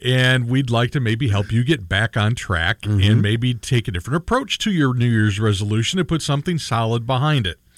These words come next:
Speaker 1: So before
Speaker 2: Yeah.
Speaker 1: we dive into that, we're gonna dive into God's Word, Tom.
Speaker 2: Out of Proverbs sixteen three, "Commit to the Lord whatever you do, and He will establish your plans." I think it's really important that we realize that we don't want to have goals and or visions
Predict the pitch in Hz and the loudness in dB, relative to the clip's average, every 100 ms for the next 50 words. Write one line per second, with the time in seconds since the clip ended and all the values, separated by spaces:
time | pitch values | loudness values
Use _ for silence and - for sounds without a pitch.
0 | - - - - - - 151 139 120 170 | -20 -20 -20 -20 -18 0 4 4 4 4
1 | 170 160 147 160 151 151 139 202 214 151 | 6 4 4 4 4 2 4 2 2 2
2 | 139 131 139 127 123 120 113 104 104 87 | 2 4 2 2 0 0 0 2 0 0
3 | - 80 82 - 135 131 - 175 180 160 | -4 -6 -8 -4 0 0 0 0 2 0
4 | 127 - 175 - - 156 143 - 139 110 | -2 -4 -4 -6 -4 -2 -2 -2 0 0
5 | - - 151 175 220 202 160 151 151 117 | -2 -2 0 0 0 -2 2 4 2 2
6 | 123 - 147 151 170 165 165 143 143 120 | -2 -2 -4 0 0 0 -2 0 0 0
7 | 101 98 - - - - - 127 110 - | -2 -8 -14 -20 -20 -20 -4 -2 -2 -6
8 | 185 214 196 165 143 127 147 135 131 127 | -6 -4 -2 -2 -2 -2 0 0 0 -2
9 | - 113 151 151 117 131 165 131 - 160 | -2 -4 -2 -2 0 -2 -2 -6 -4 -2
10 | 151 123 147 104 113 117 117 107 143 190 | -2 -2 -4 -2 -4 -2 -2 0 -2 0
11 | 120 92 90 - - - - - _ 104 | -2 -2 -4 -6 -14 -20 -20 -20 _ -2
12 | 104 98 _ _ _ 131 160 208 117 147 | -2 -4 _ _ _ -2 0 0 0 2
13 | 143 120 - 123 113 127 127 117 127 131 | 2 0 -4 0 0 2 0 -2 -2 0
14 | 123 - 120 123 117 113 98 127 120 104 | -2 -4 -4 0 0 0 0 -2 0 0
15 | 101 101 87 | 0 -2 -6